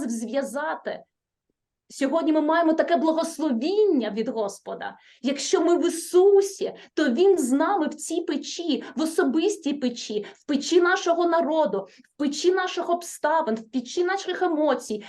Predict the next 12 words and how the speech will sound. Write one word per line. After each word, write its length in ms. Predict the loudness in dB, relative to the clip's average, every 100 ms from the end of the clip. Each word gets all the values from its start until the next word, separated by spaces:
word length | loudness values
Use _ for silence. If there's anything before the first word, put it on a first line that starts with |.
| -6
Він 280 | 2 4 4
з 120 | 4
нами. 380 | 2 2 0 -2 -6
Ісус 320 | -4 2 2
Христос 460 | 2 -4 2 0 2
не 180 | 2 4
боїться 720 | 6 4 4 0 0 2 2
вогню. 680 | 2 2 2 4 4 4 0 -6
Ісус 360 | -2 2 2 2
Христос 480 | 0 -2 0 0 0
прийшов 720 | 2 2 0 2 6 4 2 -10 -2
і 240 | 2 2